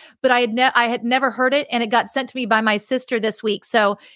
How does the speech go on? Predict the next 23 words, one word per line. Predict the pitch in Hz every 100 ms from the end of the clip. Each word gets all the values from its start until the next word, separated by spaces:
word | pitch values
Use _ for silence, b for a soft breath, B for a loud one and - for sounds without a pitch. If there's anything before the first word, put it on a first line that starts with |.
| B
even | - 262 294 262
though | 262 247
it | 254
was | 233 220
outside | 233 247 - 254 240
of |
the | 214
week's | 202 226 226 -
period | 247 247 233
of | -
time, | 214 220 240 -
she | 262
felt | 247 240
like | 226
the | 226
Lord | 214 220 208
said | 226 196
it |
was | 196 190
supposed | 226 208
to | 226
be | 196
sent | - 202